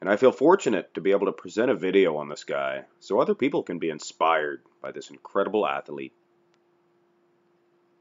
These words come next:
He is Kenichi Sumatsu, a bodybuilding legend.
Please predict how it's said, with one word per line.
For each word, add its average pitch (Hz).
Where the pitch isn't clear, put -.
He 131
is 92
Kenichi 98
Sumatsu, 78
a 80
bodybuilding 90
legend. 65